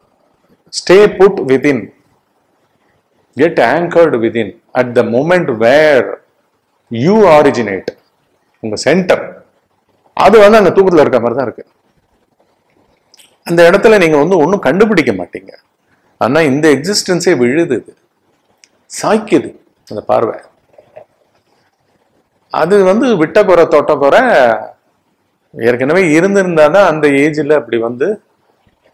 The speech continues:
again it re-enters. உங்களுக்கு நனவு, இதெல்லாம் ஃபுல்லாவுமே கனவு மாதிரி ஓடிட்டே இருக்கும்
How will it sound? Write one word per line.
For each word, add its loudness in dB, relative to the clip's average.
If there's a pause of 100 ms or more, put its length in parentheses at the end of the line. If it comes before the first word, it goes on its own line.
(600)
again -4
it -12
re-enters. -6 (1400)
உங்களுக்கு 0
நனவு, 2
இதெல்லாம் 2
ஃபுல்லாவுமே -2 (520)
கனவு -2
மாதிரி 2
ஓடிட்டே -2
இருக்கும் -6